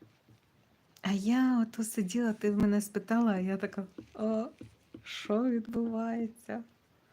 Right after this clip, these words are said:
Якийсь, а я подумала за ті фіолетові нитки, що були в самому першому, чи не в першому, ні, в другому відео.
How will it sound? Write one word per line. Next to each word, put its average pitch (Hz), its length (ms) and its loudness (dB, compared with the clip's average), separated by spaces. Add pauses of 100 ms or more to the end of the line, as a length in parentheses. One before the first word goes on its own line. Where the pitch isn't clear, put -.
(920)
Якийсь, 190 640 0
а 202 80 0
я 240 240 4
подумала 233 640 4
за 208 420 4
ті 208 240 -2
фіолетові 208 560 0
нитки, 220 560 0 (160)
що - 280 -8
були 185 320 -2
в 185 160 -8
самому 185 480 0
першому, 180 680 -2 (1080)
чи 240 160 -4
не 202 100 4
в 180 220 -12
першому, 190 640 -4 (680)
ні, 190 140 2
в 156 80 -4
другому 175 500 0
відео. 165 480 -6